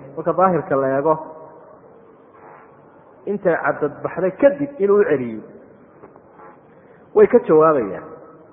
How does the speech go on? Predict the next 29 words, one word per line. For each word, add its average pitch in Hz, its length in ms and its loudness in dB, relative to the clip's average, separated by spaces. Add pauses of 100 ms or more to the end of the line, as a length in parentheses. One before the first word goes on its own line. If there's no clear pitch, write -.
(160)
Waxay 185 240 0
leeyihin, 208 180 0
horta 208 220 -2
tiradu 190 380 0
maba 170 260 4
aha 175 140 0
lix 196 220 -2
iyo 190 140 2
toban, 123 440 -2 (600)
waa 175 160 4
dhowr 226 260 6
iyo 214 100 4
toban 190 320 -2
sano, 131 260 -2
eh, 156 100 -4
lix 208 220 -2
sannadood 175 340 0
maha, 185 160 0
waaba 185 220 2
dhowr 180 220 4
iyo 170 100 2
toban 156 300 -2
sannadoodba. 131 520 -2 (840)
Ayaa 151 380 0
iyaga 170 260 0
laftigooda 160 560 -2
ay 127 100 -4
tilmaamayaan. 127 680 -6 (2750)
Waaya. 139 460 0